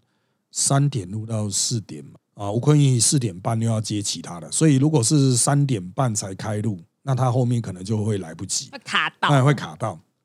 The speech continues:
Speaker 1: 那，那一集的主题当然就是我们原本预备要讲的就是连署嘛，因为老郭哈，我们郭董贵档哦，
Speaker 2: 嗯。
Speaker 1: 这个要展开连署，大家都在聊连署到底多难，就聊到老宋的连署。为什么？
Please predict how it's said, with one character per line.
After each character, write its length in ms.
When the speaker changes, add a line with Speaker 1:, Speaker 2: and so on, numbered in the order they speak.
Speaker 1:
那， 120
那 160
一 100
集 400
的 140
主 200
题 280
当 180
然 260
就 140
是 420
我 120
们 120
原 120
本 140
预 100
备 140
要 160
讲 240
的 60
就 80
是 140
连 260
署 180
嘛， 140
因 60
为 60
老 200
郭 360
哈， 120
我 100
们 220
郭 200
董 360
贵 200
档 220
哦， 360
Speaker 2:
嗯。 280
Speaker 1:
这 40
个 140
要 140
展 200
开 220
连 240
署， 180
大 120
家 100
都 80
在 220
聊 240
连 360
署 200
到 160
底 100
多 160
难， 160
就 120
聊 180
到 160
老 320
宋 200
的 80
连 220
署。 140
为 80
什 100
么？ 160